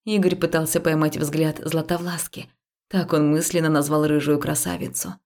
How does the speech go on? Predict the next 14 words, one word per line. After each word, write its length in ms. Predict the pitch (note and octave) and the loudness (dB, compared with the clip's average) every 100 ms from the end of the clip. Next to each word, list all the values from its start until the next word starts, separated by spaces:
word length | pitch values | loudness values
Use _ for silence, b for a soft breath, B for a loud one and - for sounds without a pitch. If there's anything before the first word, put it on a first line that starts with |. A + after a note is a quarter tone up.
| _ _ - | _ _ 0
Но 180 | A#3+ A#3+ | 4 4
она 180 | A3 | 6
разговаривала 640 | G3 F3+ E3+ D#3+ D#3+ D3+ D#3 | 4 2 2 0 2 2 2
со 160 | - | 0
своим 260 | E3+ E3+ E3+ | 0 0 -2
спутником. 720 | E3+ F#3+ F#3+ F#3 - G3 F#3+ _ _ | -2 -4 -4 -4 -4 -6 -8 _ _
Тот 280 | - F#3 - | -4 -2 -2
держал 420 | G3 F#3+ D#3+ D#3+ D3+ | 2 2 2 0 0
её 260 | D3 D3 | 0 0
за 200 | C#3+ E3 | -2 -4
руку. 260 | - - F#3 - _ _ - | -6 -8 -10 -14 _ _ -6
Златовласка 800 | B3 C4+ B3 A3+ G#3 G3 F#3+ F#3 | 2 2 4 0 2 2 2 2
загадочно 640 | E3+ D#3+ E3 D#3 - E3 | 4 4 4 2 2 2
улыбалась 720 | D#3 D3+ D#3 F#3 D#3 - - | 2 2 2 0 -2 -4 -8